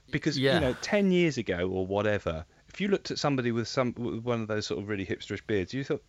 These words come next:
Speaker 1: "You look like a total twonk. What the hell are you?"
Speaker 2: <laughs> That's the swearing, please.
Speaker 1: <laughs> Yes, sorry. Hang on. Twonk. No, twonk. <laughs>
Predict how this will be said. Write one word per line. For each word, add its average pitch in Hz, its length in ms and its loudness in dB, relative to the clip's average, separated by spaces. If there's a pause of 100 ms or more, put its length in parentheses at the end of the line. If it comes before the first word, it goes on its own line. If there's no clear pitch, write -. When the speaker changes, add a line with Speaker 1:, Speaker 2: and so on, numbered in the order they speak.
(120)
Speaker 1:
"You 175 200 -4
look 139 180 -4
like 104 220 -8
a 107 40 -10 (120)
total 123 460 -4
twonk. 90 400 -4 (280)
What - 140 -2
the 165 80 -4
hell 160 300 0
are 147 40 2
you?" 131 140 2 (1040)
Speaker 2:
<laughs> 175 260 8 (1120)
That's 165 160 4
the 139 80 -2
swearing, 160 460 8
please. 113 340 4 (240)
Speaker 1:
<laughs> - 400 0 (300)
Yes, 110 360 2
sorry. 98 260 4 (120)
Hang 143 160 -6
on. 123 80 -6 (440)
Twonk. 123 340 0 (1900)
No, 139 120 2
twonk. 165 540 2
<laughs> - 60 -20